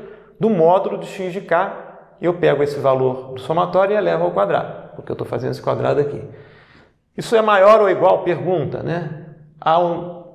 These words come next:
quadrado da norma dois, que vai ser somatório para todo K pertencente aos inteiros do módulo de x de K ao quadrado. Se fosse sem o quadrado aqui, teria raiz quadrada, mas como eu tô elevando ao quadrado, fica sem a raiz quadrada.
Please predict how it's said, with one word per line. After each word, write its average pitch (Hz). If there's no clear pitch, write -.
quadrado 160
da 151
norma 151
dois, 180
que 190
vai 208
ser 180
somatório 147
para 147
todo 139
K 120
pertencente 120
aos 139
inteiros 226
do 170
módulo 147
de 135
x 143
de 180
K 170
ao 185
quadrado. 202
Se 233
fosse 262
sem 180
o 175
quadrado 170
aqui, 202
teria 202
raiz 185
quadrada, 143
mas 143
como 180
eu 170
tô 170
elevando 160
ao 165
quadrado, 180
fica 190
sem 175
a 170
raiz 165
quadrada. 170